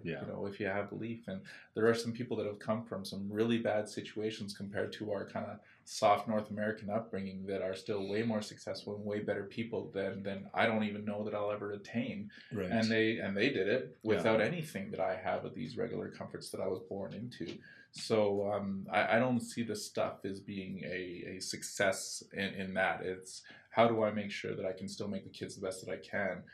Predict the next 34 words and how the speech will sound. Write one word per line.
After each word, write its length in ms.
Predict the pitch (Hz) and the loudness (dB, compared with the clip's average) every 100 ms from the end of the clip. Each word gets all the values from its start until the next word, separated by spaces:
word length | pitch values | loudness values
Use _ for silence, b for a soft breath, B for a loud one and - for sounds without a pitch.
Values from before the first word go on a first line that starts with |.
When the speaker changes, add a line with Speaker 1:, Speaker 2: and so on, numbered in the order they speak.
| B | B
Speaker 1:
Yeah. 100 | 82 | -4
Speaker 2:
through 360 | 73 - 127 123 | -2 0 4 4
whatever 520 | 107 101 101 107 98 | 4 4 4 2 0
adversity 500 | - 95 95 - 98 | -2 -4 -4 -6 -6
that 120 | 92 | -4
we're 140 | 92 98 | -4 -2
running 260 | 98 95 | -4 -6
into? 360 | 95 104 - - - | -10 -10 -10 -10 -6
'Cause 220 | 95 95 - | -6 -4 2
ultimately, 520 | 101 - 107 101 95 | 2 2 -6 -6 -8
you've 160 | 92 | -4
already 160 | 95 95 | -4 -4
said 280 | - 113 113 | -4 0 2
it, 120 | 98 | 2
is 240 | 92 95 B B B | -4 -6 B B B
everything's 380 | - 117 113 107 | -6 -4 -4 -4
just 220 | 87 - | -4 -8
stuff. 360 | - - - - 90 | -6 -6 -6 -8 -4
Speaker 1:
Right. 320 | 78 80 - | -4 -4 -6
Speaker 2:
So 300 | - 104 95 | 0 2 2
if 120 | - | 2
I 100 | 101 | 0
can 100 | - | 0
find 180 | 101 98 | -2 -2
a 20 | |
way 140 | 95 | -2
to 80 | 98 | -4
succeed 380 | - - - 98 | -6 -10 -8 -8
and 80 | 98 | -6
make 160 | 95 - | -8 -8
my 100 | - | -8
kids 260 | - 95 | -8 -10
better 340 | - 92 104 107 | -6 -4 -2 -2
and, 280 | 101 98 | -4 -8